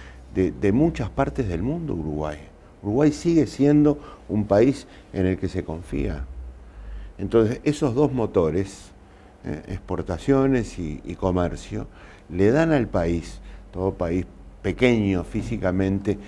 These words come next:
se agranda cuando tiene opciones de este tipo. Está bien parado en la cancha. Y ni que hablar, ni que hablar desde el punto de vista financiero. Uruguay nunca tuvo el panorama financiero que tiene hoy,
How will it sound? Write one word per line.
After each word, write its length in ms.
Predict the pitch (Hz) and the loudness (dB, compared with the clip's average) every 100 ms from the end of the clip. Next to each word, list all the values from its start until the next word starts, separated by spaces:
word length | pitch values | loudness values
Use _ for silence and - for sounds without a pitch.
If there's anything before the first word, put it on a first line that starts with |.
| - | -16
se 200 | - 120 | -4 2
agranda 680 | 101 101 127 120 104 90 80 | 6 8 8 8 4 2 0
cuando 360 | 87 82 80 78 | 0 0 -2 -2
tiene 460 | 92 90 82 78 - - - - - | -2 -2 -4 -6 -10 -20 -20 -16 -12
opciones 500 | 82 - 92 87 80 | -10 -4 -2 -2 -4
de 60 | |
este 200 | 78 85 | -8 -12
tipo. 380 | - 80 - 73 - - - | -10 -10 -10 -12 -14 -20 -10
Está 260 | 98 143 143 | 0 4 6
bien 260 | 156 151 | 4 2
parado 320 | 123 110 120 | 0 0 2
en 60 | 107 | 0
la 120 | 90 | -2
cancha. 380 | 123 110 85 - - - - | 0 -2 -2 -8 -12 -14 0
Y 180 | 113 113 | 6 10
ni 220 | 170 196 | 12 10
que 160 | 156 113 | 8 8
hablar, 560 | 95 101 107 123 - - | 10 10 8 6 2 -6
ni 240 | 87 107 104 | 2 2 2
que 100 | 87 | 0
hablar 420 | 71 80 87 - - - - - - - | -2 -2 -2 -4 -12 -20 -20 -20 -10 0
desde 200 | 92 110 | 2 2
el 80 | 107 | 2
punto 260 | 104 98 | 0 2
de 60 | 90 | 2
vista 220 | 87 98 | 0 -4
financiero. 720 | 113 80 73 - 90 76 73 | -6 -8 -8 -8 -6 -6 -10
Uruguay 360 | 76 76 104 87 | -8 -4 -2 2
nunca 560 | 107 147 151 123 95 - | 4 6 6 4 4 4
tuvo 260 | 117 123 | 4 4
el 80 | 113 | 2
panorama 580 | - 80 80 101 113 98 | 0 -4 -2 -2 -2 -4
financiero 560 | 87 73 73 113 110 | -6 -8 -8 -8 -8
que 80 | 73 | -8
tiene 320 | 71 90 82 | -8 -8 -6
hoy, 180 | 101 113 | -8 -8